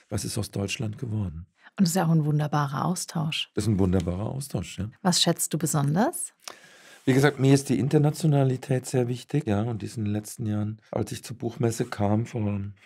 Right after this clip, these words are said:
Speaker 1: über fünfzehn Jahren, war es mehrheitlich deutsch, waren noch sechzig, siebzig Prozent deutsch. Jetzt hat sich das gedreht, also
Speaker 2: Mhm.
Speaker 1: diese, diese internationale Präsenz und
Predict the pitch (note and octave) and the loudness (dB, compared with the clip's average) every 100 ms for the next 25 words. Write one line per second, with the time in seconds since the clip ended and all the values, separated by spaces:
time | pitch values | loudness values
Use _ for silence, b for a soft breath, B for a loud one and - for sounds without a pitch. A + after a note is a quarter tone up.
0 | - A#2 A#2+ A#2 B2 A#2 - A2 A2 A2 | -4 4 4 4 0 0 0 4 6 6
1 | G#2+ G#2 A2 G#2+ - - G#2 G#2 A2+ A2 | 6 4 4 2 0 -6 2 4 4 2
2 | G#2 - F2+ F2+ - G2+ F#2 - G2 - | -4 0 2 2 0 -2 -4 0 -2 -2
3 | G#2 - - - - - G#2 F2+ F#2 F2+ | -12 -14 -12 -12 -10 -6 -4 0 4 4
4 | F#2+ G#2 - G#2+ A2 G#2+ G#2 - - C3+ | 2 -2 -4 -4 -4 -6 -6 -8 -2 4
5 | D3 C#3+ E2+ F#2 - - E3 A3 - G#2+ | 4 4 2 -2 -2 0 2 0 0 -2
6 | G#2 G2+ - A#2 A2+ D3+ C3 B2+ - B2 | 0 -2 -2 -2 0 2 2 0 -2 0
7 | A#2 G#2+ - - A2 A#2+ A2 A2 G2 F#2+ | 2 0 -2 -8 -2 2 2 0 -2 -4